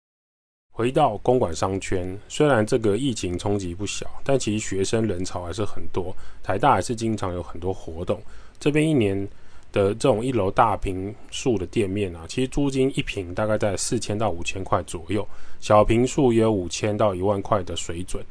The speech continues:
至于二三楼的行情，虽然稍微低一些，每坪依然在两千到三千块，也就是说差不多六万到四十万的店面真的都存在。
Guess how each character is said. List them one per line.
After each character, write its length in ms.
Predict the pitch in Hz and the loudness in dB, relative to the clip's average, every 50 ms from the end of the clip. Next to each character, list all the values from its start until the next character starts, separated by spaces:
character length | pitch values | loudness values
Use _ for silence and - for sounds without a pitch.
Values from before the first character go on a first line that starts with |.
| - - - - - - | -10 -12 -12 -12 -12 -4
至 120 | - - 160 | 0 4 4
于 120 | 147 135 | 4 4
二 180 | 135 151 143 127 | 4 4 4 4
三 240 | - - 127 123 117 | 4 4 4 4 4
楼 100 | 107 101 | 4 4
的 60 | 98 | 2
行 240 | - - 101 104 101 | 0 -2 -2 -2 -4
情， 220 | - 104 101 101 | -2 -4 -4 -2
虽 160 | - - 147 | 0 0 0
然 100 | 131 117 | 0 0
稍 220 | 110 - - 135 131 | 0 2 4 6 6
微 140 | 127 117 107 | 6 4 4
低 280 | - 127 123 123 123 | 2 -2 -4 -4 -2
一 40 | 120 | -4
些， 260 | 117 - - 123 120 | -2 0 0 0 2
每 160 | 117 104 87 - | 0 0 0 0
坪 220 | - - 92 90 | 0 0 0 0
依 100 | 101 113 | 0 2
然 180 | 113 98 95 92 | 2 0 0 0
在 220 | - 110 104 104 - - - | 0 -2 -2 -2 -4 -6 -4
两 220 | - 98 87 82 85 | -4 -4 -4 -4 -6
千 240 | - - 101 101 | -4 -4 -2 0
到 120 | 98 107 101 | 2 2 2
三 240 | - - 98 98 95 | 2 0 -2 -4 -4
千 200 | - 98 92 90 | -4 -6 -4 -2
块， 120 | - 101 - - - - - - - - - | -2 -2 -2 -2 -4 -4 -4 -4 -4 -2 0
也 100 | 107 101 | 2 4
就 180 | 107 147 160 | 4 6 6
是 60 | 165 147 | 4 4
说 240 | - - 139 135 | 4 4 4 4
差 220 | 131 - - 135 131 | 4 4 6 6 6
不 100 | 131 127 | 6 4
多 260 | 120 131 123 120 120 - - - - - - - | 4 4 4 4 4 0 -4 -12 -14 -14 -8 0
六 240 | - 147 147 135 113 | 4 6 8 8 8
万 300 | 107 117 123 110 101 101 | 8 8 8 6 6 4
到 280 | 101 113 107 98 98 92 | 4 4 4 4 4 0
四 280 | - - - - 139 110 | -2 -2 0 2 2 0
十 160 | - 107 98 | 0 0 0
万 160 | 110 110 101 | 0 0 0
的 80 | 92 87 | 0 -2
店 200 | - 120 104 95 | -2 0 0 0
面 220 | 98 101 92 92 | 0 0 0 0
真 160 | - 110 107 | 0 2 2
的 80 | 104 95 | 2 2
都 160 | - 95 95 | 0 0 -2
存 240 | - - 95 87 82 | -2 -4 -6 -6 -6
在。 180 | - 104 85 | -4 -4 -4